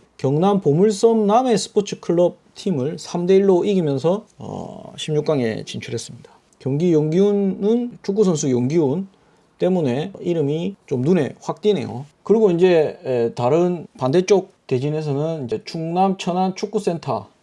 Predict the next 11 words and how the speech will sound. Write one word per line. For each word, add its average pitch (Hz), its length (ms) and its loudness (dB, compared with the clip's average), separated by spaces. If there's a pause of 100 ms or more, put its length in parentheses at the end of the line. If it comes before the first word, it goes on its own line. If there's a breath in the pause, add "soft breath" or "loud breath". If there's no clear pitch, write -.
(100)
유십오가, 151 760 0
어, - 140 -18 (260)
서울 214 340 2
용마중을 180 680 2 (180)
일 196 180 0
대 208 120 6
영으로 170 480 4
이기면서 147 720 -2 (100)
십육 143 240 -6
강에 135 200 -2
진출했고, 120 640 -6